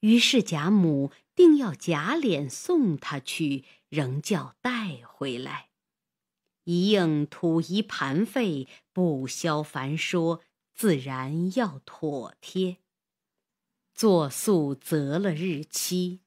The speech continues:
贾琏与林黛玉辞别了众人，带领仆从登舟往扬州去了。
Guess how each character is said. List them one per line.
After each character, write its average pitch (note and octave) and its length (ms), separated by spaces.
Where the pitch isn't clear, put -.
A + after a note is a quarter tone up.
贾 A3+ 320
琏 C#4 320
与 F3+ 140
林 D#3 260
黛 A3+ 240
玉 F3 400
辞 E3+ 500
别 E3 280
了 D#3 160
众 F3 320
人， C#3 400
带 F4 220
领 C#3+ 300
仆 E3 320
从 C#3+ 540
登 F3 300
舟 D#3 460
往 C3 360
扬 D3+ 560
州 D#3 320
去 C3+ 560
了。 B2+ 280